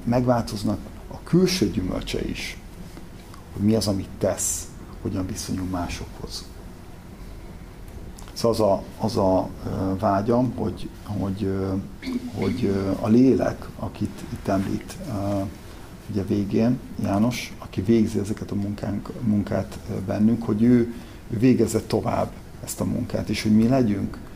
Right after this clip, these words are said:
legyünk nyitottak az ő munkájára, akár belül akarja ezt elvégezni, az, hogy megváltoztatja, hogy hogyan gondolkodunk dolgokról, hogy mire vágyunk, egészen odáig, hogy mi az, amit teszünk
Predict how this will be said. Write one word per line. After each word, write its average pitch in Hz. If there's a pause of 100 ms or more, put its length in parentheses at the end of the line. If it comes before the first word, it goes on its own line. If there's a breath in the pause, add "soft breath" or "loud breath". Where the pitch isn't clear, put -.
(260 loud breath)
legyünk 110
nyitottak 113
az 104
ő 101 (100)
munkájára, 98
akár 107
belül 101 (440 loud breath)
akarja 98
ezt -
elvégezni, 113 (160)
az, 92
hogy 98 (120)
megváltoztatja, 95
hogy 101
hogyan 101
gondolkodunk 110
dolgokról, 101 (260 loud breath)
hogy 107
mire 107
vágyunk, 98 (680 loud breath)
egészen 107
odáig, 101 (280)
hogy 101
mi 104
az, 101
amit 98
teszünk -